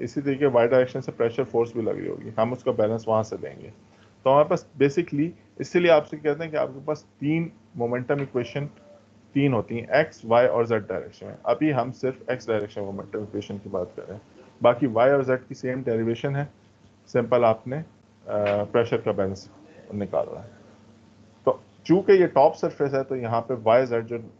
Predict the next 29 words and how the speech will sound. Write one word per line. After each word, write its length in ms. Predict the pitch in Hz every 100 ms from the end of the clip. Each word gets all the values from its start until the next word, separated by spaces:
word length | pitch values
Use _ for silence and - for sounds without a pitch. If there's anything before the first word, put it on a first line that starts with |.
| _
shearing 360 | - 127 127 143
सर्फ-, 420 | - 107 - _
अ, 680 | 107 104 101 95 92 67 67
shearing 340 | 107 117 123
force 240 | 123 120 117
act 140 | 120 -
कर 140 | 110
रही 120 | 104
है 200 | 110 131 175 - - -
उसकी 240 | 113 -
differential 500 | 117 110 107 104 135
form 240 | 135 127 123
होगी, 280 | 113 110 113 - _ _ _ _ _ _ -
Base 260 | 113 123
पे 120 | 127 123
आपके 240 | 110 -
पास 400 | 113 117 - - _ _ - 110
differential 460 | 110 113 113 120
means 240 | 117 117 - _ _
normal 360 | 107 104 107 107
आपके 240 | 101 104
पास 340 | 104 104 117 - - _ _
simple 340 | 117 113 117 117 117
tau 180 | 104 127 - -
Y 160 | 104 101
Z 220 | 101 -
पाई 120 | -
जाती 300 | - - 110
है। 140 | 104